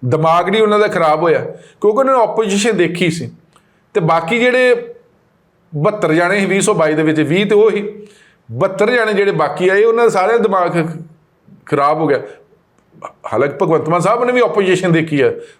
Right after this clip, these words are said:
ਦੋ ਵਾਰ ਐਮ ਪੀ ਬਣੇ, ਉਹਨੂੰ ਪਤਾ ਕਿ ਉੱਥੇ ਤਿੰਨ ਮਿੰਟ ਤੋਂ ਵੱਧ ਟਾਈਮ ਨਹੀਂ ਸੀ ਦਿੰਦੇ ਭਗਵੰਤ ਮਾਨ ਸਾਹਿਬ ਨੂੰ ਬੋਲਣ ਦਾ। ਉਹਨਾਂ ਨੇ ਆਪੋਜੀਸ਼ਨ ਦੇਖੀ ਆ। ਬਾਕੀ ਜਿਹੜੇ ਇਹਨਾਂ ਦੇ ਟੱਬਰ, ਉਹਨਾਂ ਆਪੋਜੀਸ਼ਨ, ਤਾਂ ਹੀ ਉਹ ਸਾਰੇ ਹੰਕਾਰੀ ਨੇ। ਫੜੇ ਜਾਂਦੇ ਨੇ, ਪੈਸੇ ਦਿੰਦੇ ਫੜੇ ਜਾਂਦੇ, ਲੈਂਦੇ ਫੜੇ ਜਾਂਦੇ, ਲੋਕੀ ਘੇਰ ਲੈਂਦੇ ਨੇ,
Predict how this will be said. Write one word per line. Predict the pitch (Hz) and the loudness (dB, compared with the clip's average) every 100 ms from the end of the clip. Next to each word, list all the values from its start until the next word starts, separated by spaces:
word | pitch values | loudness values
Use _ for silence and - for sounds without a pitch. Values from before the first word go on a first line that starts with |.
| 127 | -2
ਦੋ | 147 170 | 0 2
ਵਾਰ | 196 | 2
ਐਮ | 196 165 | 0 0
ਪੀ | 196 | 0
ਬਣੇ, | 185 208 | 0 0
ਉਹਨੂੰ | 254 208 | 0 0
ਪਤਾ | 220 247 | 0 0
ਕਿ | 240 | 2
ਉੱਥੇ | 233 240 | 2 2
ਤਿੰਨ | 226 220 | 0 0
ਮਿੰਟ | 220 226 | 0 0
ਤੋਂ | 226 | 0
ਵੱਧ | 226 | 0
ਟਾਈਮ | 220 214 226 | 0 0 0
ਨਹੀਂ | 240 | -2
ਸੀ | 214 | -2
ਦਿੰਦੇ | 220 208 202 | 0 2 2
ਭਗਵੰਤ | 208 208 202 156 | 0 0 -2 -2
ਮਾਨ | 160 156 | -2 0
ਸਾਹਿਬ | 165 175 | 0 0
ਨੂੰ | 170 160 | -2 0
ਬੋਲਣ | 165 160 | 2 2
ਦਾ। | 147 135 - _ _ _ _ | -2 -6 -14 _ _ _ _
ਉਹਨਾਂ | 180 247 | 0 2
ਨੇ | 254 | 2
ਆਪੋਜੀਸ਼ਨ | 208 220 214 208 208 | 2 0 0 0 0
ਦੇਖੀ | 175 151 | 0 0
ਆ। | |
ਬਾਕੀ | 110 127 143 254 | -2 -2 -2 0
ਜਿਹੜੇ | 247 240 | 2 2
ਇਹਨਾਂ | 233 226 | 2 0
ਦੇ | 220 | 0
ਟੱਬਰ, | 175 175 | -2 -2
ਉਹਨਾਂ | 262 254 | 0 0
ਆਪੋਜੀਸ਼ਨ, | 208 - 196 175 | 0 0 -2 -2
ਤਾਂ | 208 214 | -2 -2
ਹੀ | 247 | 0
ਉਹ | 262 | 0
ਸਾਰੇ | 233 233 240 | 2 2 2
ਹੰਕਾਰੀ | 226 208 185 214 | 0 -2 -2 -2
ਨੇ। | 214 202 - _ _ - - _ - | -4 -6 -12 _ _ -20 -20 _ -4
ਫੜੇ | 180 233 | 0 2
ਜਾਂਦੇ | 254 220 220 | 2 0 0
ਨੇ, | |
ਪੈਸੇ | - 202 185 208 | 2 0 2 0
ਦਿੰਦੇ | 190 196 | 2 0
ਫੜੇ | 208 190 220 | 0 0 0
ਜਾਂਦੇ, | 208 208 | 2 2
ਲੈਂਦੇ | 175 160 | 2 0
ਫੜੇ | 175 202 | 0 0
ਜਾਂਦੇ, | 220 208 196 190 - 170 | 0 2 0 -2 -8 -2
ਲੋਕੀ | 170 180 175 | 0 0 0
ਘੇਰ | 208 165 | 0 2
ਲੈਂਦੇ | 139 147 185 | 0 0 0
ਨੇ, | 190 165 - | 0 -4 -8